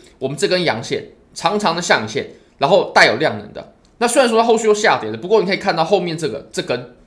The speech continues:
也是阳线呢，它超过了前面的一半的量能，并且实体部分呢，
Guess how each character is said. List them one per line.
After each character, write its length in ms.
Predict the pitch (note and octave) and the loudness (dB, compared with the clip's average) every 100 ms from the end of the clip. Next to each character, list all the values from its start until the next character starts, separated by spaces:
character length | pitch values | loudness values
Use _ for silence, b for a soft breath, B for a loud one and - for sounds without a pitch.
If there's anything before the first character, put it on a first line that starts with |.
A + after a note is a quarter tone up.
| _ _ _ _ _ b b b b | _ _ _ _ _ b b b b
也 100 | C#3 | -2
是 340 | C#3+ A#3 G#3 B B B | 0 0 -2 B B B
阳 220 | D#3+ F#3 | 0 0
线 240 | F#3 G#3+ | 0 0
呢， 180 | C#3 B2 | 0 -4
它 140 | - G3+ | -2 -2
超 300 | G3+ - G3+ | 0 0 2
过 200 | G3+ D3+ | 2 0
了 140 | A#2+ | 0
前 240 | - D3 D3+ | -4 -4 -4
面 180 | E3+ | -4
的 300 | B2+ A2+ - - | -6 -6 -8 -14
一 80 | - | -6
半 220 | - E3+ | 0 0
的 80 | C3+ | 2
量 180 | C#3 A2 | -4 -4
能， 100 | - - | -8 -6
并 140 | G#3 | -6
且 280 | D#3+ G#2+ - b b b b b b _ _ _ _ - | -6 -8 -12 b b b b b b _ _ _ _ -16
实 300 | - - A3+ | -10 -6 -2
体 120 | A3 | -2
部 140 | D#3 | -2
分 160 | E3 C3+ | -2 -2
呢， 160 | G2 | -4